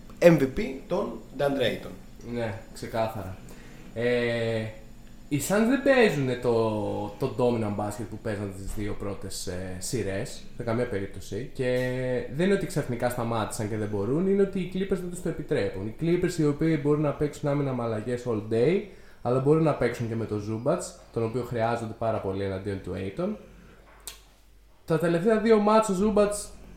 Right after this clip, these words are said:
Speaker 2: καλά τα πάει.
Speaker 1: Είχαμε ένα τεχνικό πρόβλημα,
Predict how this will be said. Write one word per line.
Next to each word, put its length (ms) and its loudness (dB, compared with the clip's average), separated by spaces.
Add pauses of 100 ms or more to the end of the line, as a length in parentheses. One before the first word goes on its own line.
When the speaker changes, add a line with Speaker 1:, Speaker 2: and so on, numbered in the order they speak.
(1080)
Speaker 2:
καλά 340 2
τα 160 2
πάει. 420 2 (2750)
Speaker 1:
Είχαμε 260 2
ένα 80 8
τεχνικό 280 4
πρόβλημα, 480 2